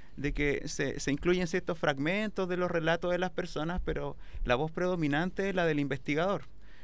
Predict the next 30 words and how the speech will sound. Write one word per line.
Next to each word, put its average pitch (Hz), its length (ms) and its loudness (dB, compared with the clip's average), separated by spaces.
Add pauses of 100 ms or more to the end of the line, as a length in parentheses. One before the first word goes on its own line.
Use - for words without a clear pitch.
(160)
que - 100 0
orienta, 165 680 4
eh, 123 300 2
los 123 100 4
objetivos 131 480 0
del 120 120 0
estudio, 185 760 -2 (360)
que 123 420 -2 (320)
escribe, 175 720 0 (340)
eh, 123 380 -2
completamente 147 640 0
la 139 60 0
investigación, 165 800 -2 (360)
y 180 240 2
la 190 120 4
voz 170 480 0 (140)
y 139 280 -4
las 120 140 -4
voces 165 400 -2
de 170 80 2
las 165 120 -2
personas 170 400 -2
locas 190 460 -2 (300)
quedan 180 400 2
muy 165 200 0
subordinadas. 156 540 2
Entonces 135 300 -2
aquí 160 160 -2
nosotros 170 300 -2
planteamos 170 500 -2